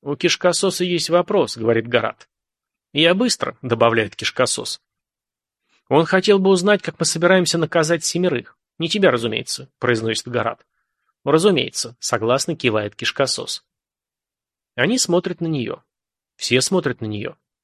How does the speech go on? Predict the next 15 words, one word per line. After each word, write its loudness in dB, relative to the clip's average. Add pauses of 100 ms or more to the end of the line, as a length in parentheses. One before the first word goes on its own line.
(540)
"Ну, 0
Альфа-то 0
уже 2
наказан, 0
скован 2
цепями, -2
они 2
сделали 2
его 2
пленником 0
из-за 0
того, 2
что -4
он -2
натворил". -4